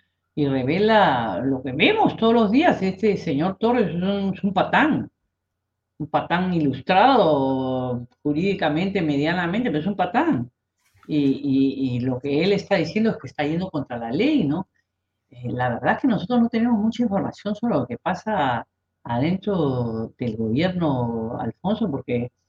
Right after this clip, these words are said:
tú tienes asesores en, en la sombra, como han dicho las propias personas de, de,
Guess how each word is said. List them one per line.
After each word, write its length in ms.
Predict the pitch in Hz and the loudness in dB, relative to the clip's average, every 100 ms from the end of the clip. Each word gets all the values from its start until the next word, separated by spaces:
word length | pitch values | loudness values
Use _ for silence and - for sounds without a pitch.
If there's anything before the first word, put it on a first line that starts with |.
| _ _ _ _ _ _ _ _ - - _ | _ _ _ _ _ _ _ _ -20 -20 _
tú 380 | 147 135 - 139 - | -4 -4 -4 -8 -2
tienes 260 | 143 131 | 0 2
asesores 600 | 139 123 120 156 143 131 | 0 -4 -6 -2 0 0
en, 260 | 135 123 117 | -2 -2 -2
en 120 | - 117 | -4 -10
la 120 | 113 | -12
sombra, 500 | - 214 233 220 170 | -4 2 4 6 4
como 160 | 127 127 | 0 -2
han 120 | 131 | 0
dicho 220 | 147 165 | -2 0
las 160 | 139 107 | -2 -2
propias 380 | - 147 139 - | -2 -2 -2 -6
personas 540 | 127 - 160 147 131 | -12 -8 -4 -2 -2
de, 380 | 123 117 117 - | -4 -4 -6 -8
de, 440 | 117 110 110 110 | -8 -8 -8 -10